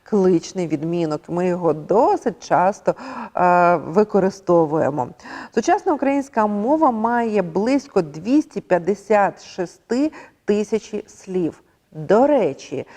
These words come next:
чотири відсотки від всього, всього словникового запасу нашої мови складають слова з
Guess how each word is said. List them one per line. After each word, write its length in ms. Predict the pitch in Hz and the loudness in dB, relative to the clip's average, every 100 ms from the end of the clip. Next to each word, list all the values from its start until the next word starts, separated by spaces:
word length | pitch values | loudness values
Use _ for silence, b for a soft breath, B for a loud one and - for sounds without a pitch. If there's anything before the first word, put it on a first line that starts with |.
| B B B B | B B B B
чотири 800 | - - 233 240 269 262 233 165 | -6 0 2 2 0 2 2 0
відсотки 840 | 147 196 - - 240 208 - 160 | -2 -4 -6 0 2 2 0 -8
від 220 | 156 214 - | -4 -4 -6
всього, 640 | - - 214 208 170 143 | -12 0 2 2 0 -8
всього 460 | - - 214 208 180 | -10 -2 2 2 0
словникового 920 | - 160 165 180 - 196 185 151 156 | -4 -6 -4 -6 0 2 2 -4 -8
запасу 800 | 143 175 190 220 214 196 190 165 - B B - | -4 -2 -2 0 2 0 -4 -12 -12 B B -4
нашої 600 | 190 214 208 - 160 156 | 0 2 0 -6 -14 -14
мови 600 | 160 160 220 320 269 175 B B | -12 -6 -2 -2 -2 -8 B B
складають 760 | _ - 214 185 233 208 170 - | _ 0 2 2 2 2 0 -6
слова 760 | - 175 165 151 208 254 247 B B B | -6 -4 -4 -2 0 0 -2 B B B
з 460 | 180 185 175 233 | -6 -4 0 2